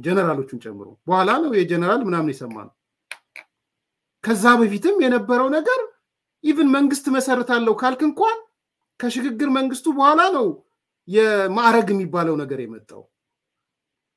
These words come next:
ስለዚህ እንዲህ አይነት የአስተሳሰብ መውረድ ከየት ነው የመጣው የሚል ጥያቄ፣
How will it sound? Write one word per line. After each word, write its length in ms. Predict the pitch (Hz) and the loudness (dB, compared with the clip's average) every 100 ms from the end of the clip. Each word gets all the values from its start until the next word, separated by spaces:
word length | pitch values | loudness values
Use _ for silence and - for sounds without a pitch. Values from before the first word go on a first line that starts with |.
| _ _ | _ _
ስለዚህ 280 | 247 262 233 | -6 -6 -2
እንዲህ 260 | 226 233 254 | -2 -2 -2
አይነት 440 | 254 262 294 403 - _ _ _ _ - | -2 0 0 0 -6 _ _ _ _ -8
የአስተሳሰብ 800 | 175 220 - 240 233 220 233 202 | -6 -6 -6 -8 -8 -8 -4 -2
መውረድ 460 | 202 233 285 339 - - _ _ - | 0 0 0 -2 -6 -20 _ _ -14
ከየት 280 | 247 247 247 | -6 -6 -6
ነው 140 | 220 | -6
የመጣው 640 | 214 190 175 - - 151 135 113 _ _ _ _ _ _ _ _ _ _ _ - | -4 -6 -10 -14 -8 -6 -6 -10 _ _ _ _ _ _ _ _ _ _ _ -8
የሚል 240 | 160 190 202 | -4 -4 -6
ጥያቄ፣ 340 | 220 233 247 | -2 -2 -2